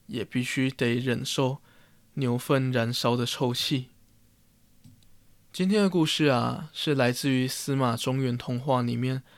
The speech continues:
所收录的一篇故事，然后再加上我个人的一些改编。想不到吧？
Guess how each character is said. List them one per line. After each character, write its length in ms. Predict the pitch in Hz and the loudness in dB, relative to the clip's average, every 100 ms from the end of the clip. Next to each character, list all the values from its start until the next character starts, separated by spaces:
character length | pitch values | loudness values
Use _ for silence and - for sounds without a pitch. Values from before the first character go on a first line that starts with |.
| - _ | -20 _
所 280 | - - 113 | -8 -4 -4
收 280 | - 135 135 | -2 0 0
录 200 | 139 123 | 2 2
的 60 | |
一 20 | 123 | 0
篇 240 | 135 123 | -2 -4
故 240 | 131 127 | -2 -2
事， 300 | 123 - 123 - _ _ _ _ _ _ | -2 -2 -2 -4 _ _ _ _ _ _
然 180 | 151 156 | -2 2
后 380 | 170 160 151 139 | 2 2 0 -2
再 140 | - | -2
加 220 | 143 143 131 | 0 2 2
上 260 | 143 127 | 2 0
我 60 | 120 | 0
个 200 | - 143 | 0 2
人 160 | 120 117 | 2 2
的 80 | |
一 80 | 123 | 0
些 180 | 123 123 | 0 -2
改 180 | 127 131 | -2 -2
编。 280 | 127 123 143 _ _ _ _ _ _ _ _ _ | -2 -2 -4 _ _ _ _ _ _ _ _ _
想 200 | - 123 | -2 0
不 60 | 120 | 2
到 200 | 131 131 | 2 2
吧？ 280 | 127 127 | 0 -2